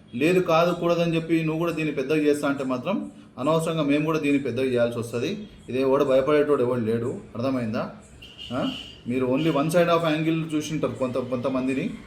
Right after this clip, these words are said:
మేము other side యాంగిల్లో కూడా మేము ఇట్లాంటి వాళ్ళం కూడా ఉన్నాం. ఈ దేశం కోసం నిలబడేటటువంటి దళితులం మేము. అర్థమైందా? ఈ తెలంగాణ రాష్ట్ర అభివృద్ధి కోరుకునేటటువంటి దళితులం మేము. కాబట్టి పిచ్చి పిచ్చి వాగుడు వాగు-, వాగకు, బంద్ చేసుకో, పద్ధతి మార్చుకో. అర్థమైందా?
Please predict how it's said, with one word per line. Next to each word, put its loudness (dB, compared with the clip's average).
మేము -2
other 4
side 2
యాంగిల్లో 2
కూడా 2
మేము 2
ఇట్లాంటి 0
వాళ్ళం 2
కూడా 0
ఉన్నాం. -2
ఈ -6
దేశం 2
కోసం 2
నిలబడేటటువంటి 0
దళితులం 0
మేము. -4
అర్థమైందా? 0
ఈ -6
తెలంగాణ 0
రాష్ట్ర 2
అభివృద్ధి 2
కోరుకునేటటువంటి 2
దళితులం 0
మేము. -6
కాబట్టి -4
పిచ్చి -6
పిచ్చి -4
వాగుడు 2
వాగు-, 0
వాగకు, 0
బంద్ -4
చేసుకో, 0
పద్ధతి -6
మార్చుకో. -4
అర్థమైందా? -4